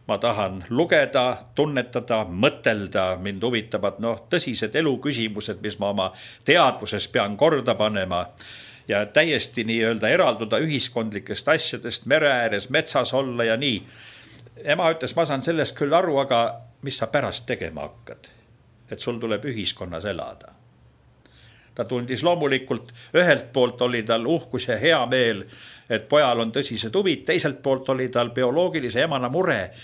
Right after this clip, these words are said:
mis sa peale seda ühiskonnas peale hakkad. Ja nüüd, kui ma sügisel, mind siis tuttavad inimesed panid tööle kooliõpetajaks ja mul dokumente vormistati, siis seal kaadriosakonnas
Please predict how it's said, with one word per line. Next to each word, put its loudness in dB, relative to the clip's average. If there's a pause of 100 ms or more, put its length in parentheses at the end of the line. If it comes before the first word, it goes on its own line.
(140)
mis 0
sa 2
peale 0
seda -2
ühiskonnas -6
peale -6
hakkad. -20 (1600)
Ja 2
nüüd, 2
kui -6
ma 2
sügisel, 2 (260)
mind -2
siis -6
tuttavad 0
inimesed -4
panid -4
tööle 2
kooliõpetajaks 0
ja -2
mul -4 (220)
dokumente -2
vormistati, -4
siis -4
seal 0
kaadriosakonnas 0